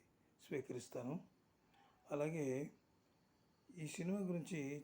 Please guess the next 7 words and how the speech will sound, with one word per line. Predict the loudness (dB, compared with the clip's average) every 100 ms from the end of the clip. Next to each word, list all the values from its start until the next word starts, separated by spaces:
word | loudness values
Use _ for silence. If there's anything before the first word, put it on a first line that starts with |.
| -2
చెప్పాలంటే, | -2 0 0 0 2 2 2 -2 -10 _ -20 -20 -20 -18 -4
ఆ, | 0 0
ముందు | 2 4 4 4 0
ఈ | 0 2 2
వీడియో | 2 4 4 4 2
పూర్తిగా | 0 -6 -4 -2 -2
చూడండి. | -2 -2 0 0 -2